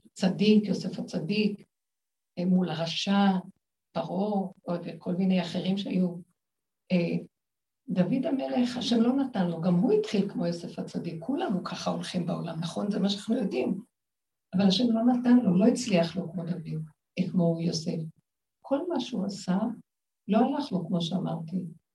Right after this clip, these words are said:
עד שהוא הבין שהוא לא בא כאן כדי, אה,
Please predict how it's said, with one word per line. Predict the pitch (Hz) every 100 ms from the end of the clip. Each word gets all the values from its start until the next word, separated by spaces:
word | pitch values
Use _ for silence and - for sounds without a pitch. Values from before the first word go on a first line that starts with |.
| _ _ _
עד | - 311
שהוא | - 277 233
הבין | 214 262 277 -
שהוא | - 247 262 285
לא | 311 320 -
בא | 226 226
כאן | 185 175 180 - 190
כדי, | 180 185 190 214 214 170 - _ _ _ _ _ _ _ _ _ _ -
אה, | 190 175